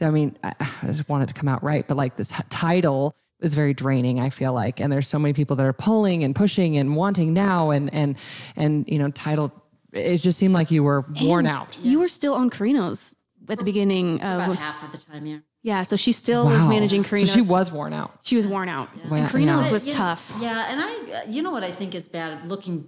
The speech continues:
Speaker 3: back at Title, they do not get the respect they
Speaker 1: No, they don't.
Speaker 2: Or the money.
Speaker 1: Or the money.
Speaker 3: Or the money.
Speaker 1: There's
Speaker 3: They
Speaker 1: never enough
Speaker 3: were,
Speaker 1: people there.
Speaker 3: and they are the scapegoat for both sides, or all sides, you know,
Speaker 1: Yep.
Speaker 3: the buyers, the sellers, both
Speaker 1: Yep.
Speaker 3: sides of the realtors. They're, you know,
Speaker 1: Yep.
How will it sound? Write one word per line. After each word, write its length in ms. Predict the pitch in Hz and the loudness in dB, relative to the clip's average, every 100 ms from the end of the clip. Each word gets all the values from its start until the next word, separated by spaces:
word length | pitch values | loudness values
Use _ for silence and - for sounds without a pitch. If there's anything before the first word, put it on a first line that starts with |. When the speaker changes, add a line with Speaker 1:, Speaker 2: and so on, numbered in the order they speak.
| _ | _
Speaker 3:
back 360 | 139 135 147 | -10 -8 -8
at 100 | - | -12
Title, 320 | - 143 139 143 | -12 -10 -8 -6
they 220 | 196 233 | -4 -4
do 120 | 214 | -4
not 380 | 160 151 156 156 | -4 -4 -4 -6
get 160 | 143 | -12
the 80 | - | -14
respect 480 | - - - - - | -18 -20 -20 -20 -20
they 60 | - - | -20 -4
Speaker 1:
No, 200 | 160 156 | 0 2
they 120 | 151 | 2
don't. 240 | 143 143 | 2 2
Speaker 2:
Or 80 | 277 | 4
the 80 | 277 | 4
money. 340 | 240 180 175 - | 2 2 -4 -4
Speaker 1:
Or 140 | 160 | -2
the 120 | 151 139 | 0 0
money. 260 | 139 135 | 0 0
Speaker 3:
Or 40 | 135 | -2
the 60 | |
money. 220 | 170 165 160 - | -4 -10 -12 -10
Speaker 1:
There's 280 | - 175 160 | -2 -2 0
Speaker 3:
They 60 | |
Speaker 1:
never 300 | 160 147 151 | 0 0 0
enough 180 | 175 165 | 0 0
Speaker 3:
were, 60 | 180 | 0
Speaker 1:
people 260 | 165 143 | -2 0
there. 260 | 135 131 160 - | 0 0 -2 -6
Speaker 3:
and 160 | 202 | -8
they 240 | 208 247 262 | -4 -4 -4
are 280 | 185 180 175 | -4 -6 -6
the 80 | |
scapegoat 720 | 165 - 180 180 185 185 180 - | -8 -10 -10 -10 -10 -8 -8 -12
for 340 | 160 147 139 _ _ | -12 -12 -14 _ _
both 300 | 185 208 208 | -8 -8 -10
sides, 500 | - 185 180 180 147 | -10 -6 -6 -6 -8
or 160 | 151 - - | -12 -12 -8
all 200 | 208 208 | -4 -4
sides, 440 | 208 143 139 - | -6 -8 -10 -6
you 80 | 175 | 0
know, 80 | 147 | 2
Speaker 1:
Yep. 160 | 160 | 2
Speaker 3:
the 80 | 151 | -2
buyers, 460 | 151 180 190 196 185 | -8 -6 -6 -8 -10
the 60 | 147 | -12
sellers, 480 | 190 185 190 180 | -10 -8 -8 -12
both 360 | 180 175 190 190 226 | -14 -14 -14 -16 -10
Speaker 1:
Yep. 200 | 180 165 | -2 -2
Speaker 3:
sides 320 | - 185 180 | -2 -8 -8
of 80 | 175 | -8
the 80 | 160 | -8
realtors. 580 | 156 170 175 180 175 - | -8 -8 -8 -10 -10 -10
They're, 340 | 165 165 139 - _ | -10 -10 -12 -18 _
you 80 | 165 | -4
know, 60 | |
Speaker 1:
Yep. 120 | 160 | -2